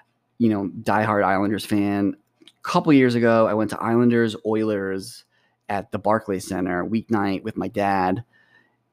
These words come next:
and we were just under the luxury boxes. And this game goes into overtime. And right before, like, just as overtime starts, at the box right above us,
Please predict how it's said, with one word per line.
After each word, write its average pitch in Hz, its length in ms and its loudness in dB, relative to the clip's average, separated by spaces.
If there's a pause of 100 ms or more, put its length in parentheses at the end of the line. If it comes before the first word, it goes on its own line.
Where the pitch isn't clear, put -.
and 98 720 2
we 113 200 0
were 107 220 2
just 135 460 2
under 120 220 4
the 104 120 2
luxury 98 300 -2
boxes. 80 500 -6
And 107 100 0
this 135 120 2
game 120 220 4
goes 107 240 2
into 92 200 -4 (100)
overtime. 92 720 -6 (680)
And 107 500 2
right 120 440 0
before, 143 540 0
like, 113 140 0
just 156 200 2
as 196 160 2
overtime 127 460 4
starts, 98 580 0 (540)
at 113 100 -6
the 110 80 0
box 151 460 0
right 117 140 4
above 120 300 2
us, - 460 -2